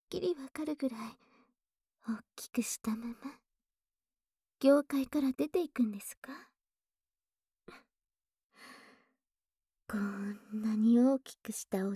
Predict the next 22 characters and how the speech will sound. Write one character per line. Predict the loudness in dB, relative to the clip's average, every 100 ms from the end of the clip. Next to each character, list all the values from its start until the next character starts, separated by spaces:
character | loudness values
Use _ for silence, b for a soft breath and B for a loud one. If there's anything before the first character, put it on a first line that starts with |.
| -8
ち | -8 -6
ん | -6 -8
ち | -14
ん、 | -14 -20 _ _ _ _ _ _ _ _ _ b b b b b b b _ _ _ _ _
街 | 6 6 4 2
の | 2
中 | 0 0 2
で | 4
見 | 4 2
ら | 0
れ | -4
ち | -4 -6
ゃ |
っ |
て | -4 -4
も | -2
い | -2
い |
ん | -4 -10
で | -14
す | -14 -14
か？ | -12